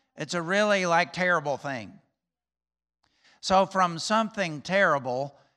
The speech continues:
can emerge something extraordinary. So really, I've begun to think about problems, all problems, as opportunities, because that's what they are. And so the, the question really is,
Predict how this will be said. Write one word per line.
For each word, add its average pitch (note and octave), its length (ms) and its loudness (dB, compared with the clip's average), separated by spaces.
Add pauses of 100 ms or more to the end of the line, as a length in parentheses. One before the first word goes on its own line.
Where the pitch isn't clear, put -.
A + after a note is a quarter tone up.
(160)
can F#3+ 320 -2
emerge F3 640 0
something D3+ 420 -6
extraordinary. C#3+ 920 -4 (400)
So - 160 -2
really, F#3+ 520 6
I've D#3+ 220 8
begun F3 300 -2
to D#3+ 60 -10
think F3 200 -4
about D3+ 320 2
problems, C#3+ 640 4
all G#3 260 12
problems, C3+ 540 -2
as C3+ 160 -6
opportunities, C3+ 800 -2
because B2 280 -12
that's B2+ 220 -4
what - 140 -14
they A2+ 100 -14
are. A#2 260 -14 (3000)
And F3 140 -4
so F#3+ 200 2
the, F3+ 240 -4
the F3 100 -4
question G3 420 0
really F3+ 360 -2
is, D#3 400 -4